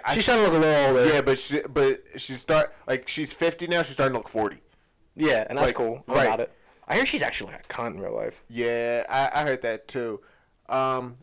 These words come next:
Speaker 1: I would pay an exorbitant amount of, I would probably pay, like, three hundred for Rihanna.
Speaker 2: Yeah.
Speaker 1: Uh,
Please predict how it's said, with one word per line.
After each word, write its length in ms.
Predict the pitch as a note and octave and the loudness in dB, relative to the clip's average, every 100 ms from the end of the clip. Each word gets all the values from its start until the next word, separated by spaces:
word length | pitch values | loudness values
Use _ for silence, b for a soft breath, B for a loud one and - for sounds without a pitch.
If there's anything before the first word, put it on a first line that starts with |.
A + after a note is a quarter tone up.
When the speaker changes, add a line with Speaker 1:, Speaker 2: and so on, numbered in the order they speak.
| _ _ | _ _
Speaker 1:
I 220 | B2 D3+ | 0 2
would 160 | D#3 D3 | 2 2
pay 400 | - C3 B2 A#2+ | 0 0 0 -4
an 160 | B2 A#2+ | -8 -10
exorbitant 680 | A2+ G2+ - B2 A#2 A2+ A2+ | -12 -14 -6 -4 -4 -8 -8
amount 240 | A2+ A2+ | -8 -10
of, 60 | A2 | -4
I 120 | C3+ | -2
would 80 | C#3+ | 0
probably 180 | D#3 C3+ | 0 0
pay, 160 | C#3 A#2 | 0 -4
like, 160 | A2 | -4
three 180 | - A2 | -10 -12
hundred 300 | G2+ G2+ F2+ | -12 -12 -14
for 180 | F#2 F2 | -16 -16
Rihanna. 360 | D#2+ D#2 C#2+ A#1 _ _ _ _ _ _ _ _ _ _ _ _ _ _ _ _ _ _ | -14 -16 -18 -20 _ _ _ _ _ _ _ _ _ _ _ _ _ _ _ _ _ _
Speaker 2:
Yeah. 340 | A2 G#2 F#2+ G2+ _ _ _ _ _ _ - | -12 -8 -8 -10 _ _ _ _ _ _ -16
Speaker 1:
Uh, 580 | F#2+ A2+ A2 G#2+ G#2+ | -12 -10 -10 -10 -10